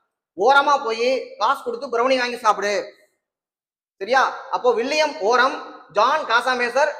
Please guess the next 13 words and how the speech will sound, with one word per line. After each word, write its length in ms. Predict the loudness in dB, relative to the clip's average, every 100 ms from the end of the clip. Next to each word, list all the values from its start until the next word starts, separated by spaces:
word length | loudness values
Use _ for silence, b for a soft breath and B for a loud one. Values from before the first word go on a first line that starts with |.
| -10
வில்லியம் 340 | -2 0 0 2
ப்ரௌனு. 460 | 2 2 -2 -8 -18 -12
So, 120 | 0
ப்ரௌனு, 360 | 4 4 4 0 -2 -2
ஓரம், 420 | 2 4 4 2 -2
காசாமேசர் 560 | 0 0 0 0 0 0
அப்படின்னு 240 | -2 -2
நான் 140 | 0 -2
ஞாபகம் 180 | 0 -2
வச்சிருக்கிறேன். 380 | -4 -4 -4 -6 -14 _ _
அடுத்தது 420 | -2 2 2 2
லூசிங்டனை 500 | -2 -6 -4 0 4
பார்த்தோம்னா, 340 | 4 2 2